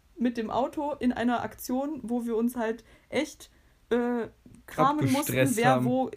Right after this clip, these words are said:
Speaker 1: wo sein kann und
Speaker 2: Ja.
Speaker 1: wo wir wen abholen und, und so weiter und so fort. Und ich die Person bin, die de facto umzieht. Also, ich meine, hier in der W G ist ja jetzt auch die Lounge entstanden und so weiter, aber die ist halt größtenteils
Speaker 2: Ja.
Speaker 1: bestückt.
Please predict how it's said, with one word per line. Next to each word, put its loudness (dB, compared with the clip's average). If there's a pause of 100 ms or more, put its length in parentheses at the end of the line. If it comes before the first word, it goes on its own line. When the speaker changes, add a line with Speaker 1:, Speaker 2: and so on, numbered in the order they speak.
Speaker 1:
wo -2
sein 0
kann 0
und -2
Speaker 2:
Ja. 4
Speaker 1:
wo -2
wir -2
wen -2
abholen -2
und, -6
und -2
so -2
weiter -2
und -4
so -4
fort. -2
Und -4
ich -6
die -2
Person 0
bin, 0
die -2
de -4
facto -4
umzieht. -2
Also, 0 (340)
ich -12
meine, -2
hier -2
in 0
der -2
W -6
G -6
ist -8
ja -2
jetzt -6
auch -6
die -14
Lounge 0
entstanden -4
und -6
so -6
weiter, -2
aber -2
die -10
ist -2
halt 0
größtenteils -2
Speaker 2:
Ja. 4
Speaker 1:
bestückt. 0